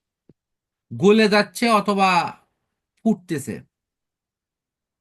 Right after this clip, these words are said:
এর মানে কি? মানে, অবস্থার পরিবর্তন যদি হয়, যেমন বরফের ক্ষেত্রে যদি বলি যে বরফ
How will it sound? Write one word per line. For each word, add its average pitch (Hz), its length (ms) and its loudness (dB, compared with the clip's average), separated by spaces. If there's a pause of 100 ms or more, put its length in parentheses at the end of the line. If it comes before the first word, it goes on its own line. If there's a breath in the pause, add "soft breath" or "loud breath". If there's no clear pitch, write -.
(340)
এর 156 140 -8
মানে 165 260 -6
কি? 160 100 -12 (1040)
মানে, 202 160 0 (100)
অবস্থার 208 420 -2
পরিবর্তন 147 420 -6 (100)
যদি 80 220 -10
হয়, - 140 -20 (1600)
যেমন 233 300 2 (100)
বরফের 220 380 2
ক্ষেত্রে 180 340 -8 (160)
যদি 120 160 -6
বলি 104 280 -8 (640)
যে 139 160 -10
বরফ 208 320 -2